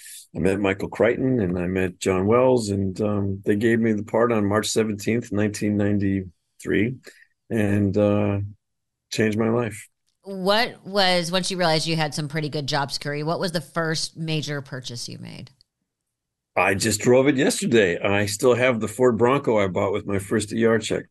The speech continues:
Speaker 1: Uh, the first, the pilot check, I blew on an airline ticket to Europe. George Clooney, Eric LaSalle, and I all went to Spain and spent that summer palling around together.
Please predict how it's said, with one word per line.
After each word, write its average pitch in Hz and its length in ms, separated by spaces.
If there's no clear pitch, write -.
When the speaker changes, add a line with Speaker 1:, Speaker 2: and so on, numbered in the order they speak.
Speaker 1:
Uh, 123 180
the 131 140
first, 190 380
the 147 380
pilot 160 360
check, 143 420
I 151 80
blew 127 300
on 123 160
an 110 180
airline 123 340
ticket 110 380
to 101 220
Europe. 113 400
George 120 400
Clooney, 120 340
Eric 110 220
LaSalle, 107 360
and 104 80
I 98 160
all 101 240
went 104 180
to - 80
Spain 107 640
and 101 100
spent 117 300
that 110 180
summer 110 400
palling 104 360
around 101 260
together. 98 540